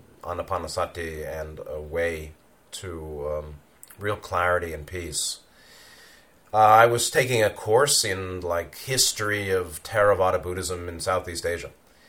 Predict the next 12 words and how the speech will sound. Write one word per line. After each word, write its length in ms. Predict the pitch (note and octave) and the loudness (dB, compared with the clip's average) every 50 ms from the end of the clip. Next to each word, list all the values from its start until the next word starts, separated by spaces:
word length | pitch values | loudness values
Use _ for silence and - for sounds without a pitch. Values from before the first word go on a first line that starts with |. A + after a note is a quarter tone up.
| - - - - _ _ | -20 -20 -20 -20 _ _
And 140 | - G#2 G#2 | -4 -2 0
I 40 | G#2 | 2
remember 460 | G#2+ A#2+ C#3 C3+ C3+ A#2+ G#2+ G#2 G#2 | 4 4 4 6 8 8 8 6 4
<laughs> 640 | - - F#3 F3 D3+ - - - - - - - - | 0 0 -2 -2 -2 -4 -10 -16 -18 -18 -18 -20 -18
feeling 460 | - - - A#2+ - C3+ C3+ C3 B2 G2+ | -12 -8 -8 -4 -2 2 2 2 2 2
disgusted 580 | F#2+ G2+ - - - B2 A2+ - - - G2+ | 0 -2 -2 0 2 2 0 0 0 -4 -4
with 180 | F#2+ G2 F#2+ - | -4 -6 -6 -4
myself 640 | F2+ F2 E2 - - G#2+ G#2 G#2 G2 F2+ - - - - | -4 -4 -2 -2 0 2 2 2 2 2 -2 -6 -10 -8
and 200 | F2 F2 F2 E2 | -8 -8 -8 -8
with 160 | F2+ F2+ - | -10 -10 -10
the 80 | - - | -10 -12
course, 800 | - - - A2 A2 A2 G#2 - - - - - - - - | -10 -4 0 2 2 4 4 2 2 0 0 0 -2 -4 -8